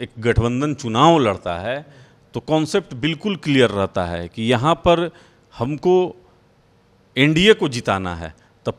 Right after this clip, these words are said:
पार्टी उस समय गौन हो जाती है। और आप देखिएगा कि हमारे गठबंधन में कहीं कोई सीटों के लिए कहीं कोई विवाद नहीं रहेगा और यह पूर्णतः सबकी सहमति से। और हम लोग ढिंढोरा पीट कर नहीं करते हैं। आज ये जो ढिंढोरा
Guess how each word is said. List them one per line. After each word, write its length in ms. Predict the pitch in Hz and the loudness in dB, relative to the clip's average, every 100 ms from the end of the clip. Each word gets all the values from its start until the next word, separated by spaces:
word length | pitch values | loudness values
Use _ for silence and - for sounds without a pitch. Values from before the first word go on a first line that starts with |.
| - | 4
पार्टी 480 | 135 143 214 196 175 | 6 6 0 -2 -4
उस 300 | 123 143 - | -4 -8 -4
समय 220 | 160 151 | -4 -2
गौन 260 | 123 143 127 | -2 -2 -2
हो 120 | 107 | -4
जाती 300 | 92 - 95 | -6 -6 -8
है। 160 | 95 113 | -6 -2
और 160 | 113 | 2
आप 200 | 120 104 98 | 2 2 2
देखिएगा 640 | 135 - 185 170 139 147 | 2 2 2 2 4 2
कि 140 | 151 123 | 2 -4
हमारे 440 | 101 123 143 160 117 101 | -4 0 0 0 0 2
गठबंधन 560 | 131 127 139 156 170 131 | 4 6 4 2 0 -2
में 280 | 92 131 156 _ _ _ - | -8 -12 -16 _ _ _ -10
कहीं 300 | 113 165 185 | -4 -2 -2
कोई 360 | 160 165 165 - _ | 0 2 2 -2 _
सीटों 540 | - - 180 180 226 185 | -16 -2 0 0 -2 -2
के 160 | 160 | -4
लिए 220 | 151 160 160 | -2 -2 -2
कहीं 280 | 139 151 143 | -4 -6 -6
कोई 240 | 151 147 143 _ - | -8 -8 -10 _ -2
विवाद 500 | 135 147 156 156 139 - | 8 10 10 8 0 -6
नहीं 360 | 110 117 175 190 | 0 4 6 6
रहेगा 440 | 123 107 107 147 151 - - | 6 4 4 2 0 -10 -2
और 100 | 117 | 0
यह 100 | 131 127 | 0 0
पूर्णतः 500 | 147 160 147 202 196 - - - | 0 0 4 4 4 2 -18 -14
सबकी 500 | - 156 147 214 233 | -2 -2 -2 -6 -6
सहमति 520 | - 135 131 120 120 | -4 -2 0 -2 -4
से। 140 | 117 | -2
और 160 | 107 104 | 0 2
हम 220 | 107 151 | 0 0
लोग 140 | 170 117 | -2 0
ढिंढोरा 400 | 117 113 143 160 | -2 2 2 2
पीट 240 | 160 160 | -2 -8
कर 160 | - 156 | -8 -6
नहीं 180 | 165 180 | -4 -2
करते 300 | 120 101 101 | -2 -4 -8
हैं। 140 | 85 - - - - | -10 -14 -20 -18 -2
आज 260 | 98 131 123 | 2 2 -2
ये 240 | 123 139 123 | -8 -8 -6
जो 180 | 131 117 | -8 -6
ढिंढोरा 420 | 107 107 120 | -2 2 6